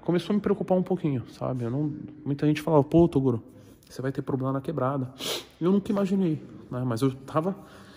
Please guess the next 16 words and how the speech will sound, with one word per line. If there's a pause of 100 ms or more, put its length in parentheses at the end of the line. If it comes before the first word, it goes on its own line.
(160)
eu
não
tô
buscando,
viu,
Felas? (180)
Eu
não,
eu,
eu
só
tenho
cara
de
tapado,
mas